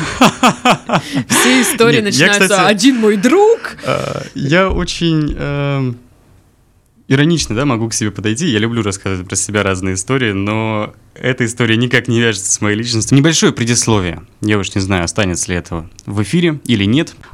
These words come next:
Speaker 1: А, значит, речь пойдет о моем бывшем коллеге по работе. Его зовут Паша. А, пара слов о Паше.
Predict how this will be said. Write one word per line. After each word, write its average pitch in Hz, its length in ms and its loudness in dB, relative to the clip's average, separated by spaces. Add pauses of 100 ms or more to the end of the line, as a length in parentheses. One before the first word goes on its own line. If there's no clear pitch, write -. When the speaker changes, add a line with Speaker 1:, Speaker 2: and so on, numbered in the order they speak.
(140)
Speaker 1:
А, 101 220 0
значит, 131 300 0
речь 147 160 0
пойдет 117 440 -2
о 123 420 2 (400)
моем 110 720 0 (400)
бывшем 110 600 0
коллеге 117 380 2
по - 120 -2
работе. 92 460 0 (160)
Его 107 200 2
зовут 92 220 -2
Паша. 117 400 0 (600)
А, 95 760 0
пара 120 200 2
слов - 380 -4 (120)
о 104 100 0
Паше. 92 440 -2